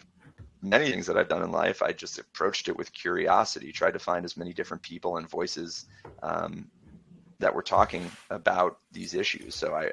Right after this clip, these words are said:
I traveled, uh, every province in Kosovo. I met, a-, at the time, uh,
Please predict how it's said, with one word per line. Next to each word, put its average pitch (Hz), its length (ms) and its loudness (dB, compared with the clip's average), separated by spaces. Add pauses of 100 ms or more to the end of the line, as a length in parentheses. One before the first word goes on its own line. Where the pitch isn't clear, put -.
I 92 60 -6
traveled, 92 600 0
uh, 82 380 4
every 87 260 -2
province 82 480 -2
in 65 100 -10
Kosovo. 82 640 -2
I 71 60 -10
met, 85 320 -6 (720)
a-, 101 180 8
at 104 100 8
the 101 60 0
time, 120 580 4 (140)
uh, - 380 -4